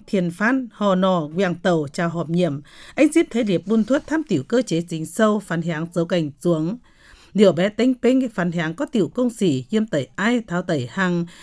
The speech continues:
diêm có phiến tẩy nùng thun, tháo thành thị. Tổng hang bé,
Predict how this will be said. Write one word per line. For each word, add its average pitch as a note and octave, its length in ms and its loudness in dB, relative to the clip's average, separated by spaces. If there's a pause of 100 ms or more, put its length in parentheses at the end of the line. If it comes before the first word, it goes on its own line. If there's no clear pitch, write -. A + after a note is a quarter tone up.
(140)
diêm C4 160 4
có D#4+ 180 0
phiến C4 140 2
tẩy F3+ 200 4
nùng D#3+ 280 0
thun, A3 340 2
tháo E3+ 160 -4
thành F3 220 -2
thị. E3 340 0 (320)
Tổng E3+ 160 0
hang G3+ 260 -2
bé, G3 220 2